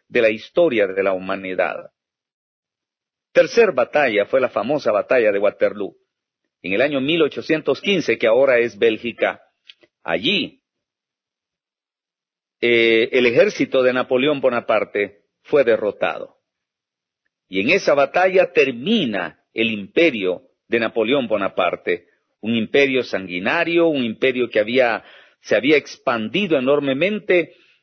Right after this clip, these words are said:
pero allí en esa batalla finaliza el imperio de Napoleón Bonaparte. El cuar-, el cuarto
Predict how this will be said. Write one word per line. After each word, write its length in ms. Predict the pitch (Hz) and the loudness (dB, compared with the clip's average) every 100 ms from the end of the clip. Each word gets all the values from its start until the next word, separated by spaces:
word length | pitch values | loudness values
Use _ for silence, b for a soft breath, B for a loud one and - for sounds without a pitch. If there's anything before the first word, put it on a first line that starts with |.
| _ _ | _ _
pero 460 | 139 131 123 123 120 - | 4 6 6 4 0 -6
allí 360 | 107 101 226 | -6 -2 -2
en 140 | 240 190 | 0 0
esa 240 | 202 180 | 0 2
batalla 640 | 151 - 214 254 247 240 b b b | 0 0 0 2 2 0 b b b
finaliza 1000 | - 175 165 151 170 220 - 135 123 - | -10 -4 -2 0 0 -2 -2 -2 -2 -4
el 120 | 127 123 | -4 -4
imperio 640 | 120 - 143 107 101 98 _ _ | -4 0 0 0 -6 -6 _ _
de 180 | _ 117 | _ -4
Napoleón 440 | 120 117 127 160 | -2 0 0 0
Bonaparte. 720 | 131 113 104 104 92 - 87 - _ _ _ _ _ _ _ _ _ _ _ _ _ _ _ _ _ _ _ _ | -2 -4 -4 -4 -4 -6 -10 -10 _ _ _ _ _ _ _ _ _ _ _ _ _ _ _ _ _ _ _ _
El 220 | - 151 - | -4 -2 0
cuar-, 280 | 208 185 160 | 2 2 2
el 180 | 139 | 0
cuarto 720 | - 185 180 - 127 135 156 | 2 2 2 0 0 0 -2